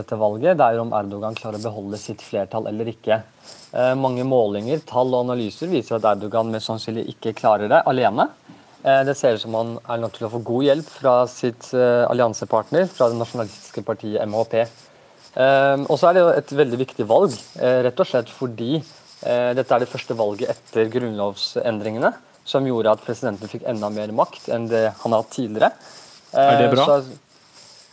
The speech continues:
Speaker 1: eh, det kan diskuteres, eh, men som jeg tidligere har uttrykt i debatten om folkeavstemningen, så har jeg sagt at mange av disse forslagene som kom i folkeavstemningen,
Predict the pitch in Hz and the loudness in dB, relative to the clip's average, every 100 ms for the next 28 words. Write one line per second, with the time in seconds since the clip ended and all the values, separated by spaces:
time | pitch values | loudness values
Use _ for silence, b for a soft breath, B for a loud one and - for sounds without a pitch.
0 | B _ 139 160 175 180 175 190 226 214 | B _ -2 -2 -4 0 2 4 2 0
1 | 180 - 208 123 120 196 - 160 165 165 | -4 -4 0 4 4 2 0 0 2 4
2 | 165 165 180 175 160 160 156 - 110 127 | 0 -2 -4 -4 -2 -2 -2 -8 -2 -4
3 | 123 104 - 170 180 - - 143 135 120 | -4 -14 -10 -8 -8 -10 -6 -2 0 0
4 | - 127 127 131 - 120 104 98 - 104 | -2 -6 -6 -6 -6 -6 -2 -6 -4 -8
5 | 113 190 196 156 143 120 - - 127 131 | -6 -6 0 2 2 -2 -8 -2 -2 0
6 | 131 110 107 113 - - - - 127 - | -4 -2 -4 -4 -8 -2 0 0 -6 -4
7 | 104 98 107 - 113 110 107 117 123 104 | -6 -6 -10 -12 -10 -10 -10 -10 -10 -6
8 | 104 98 104 104 165 247 | -8 -6 -8 -6 -6 -6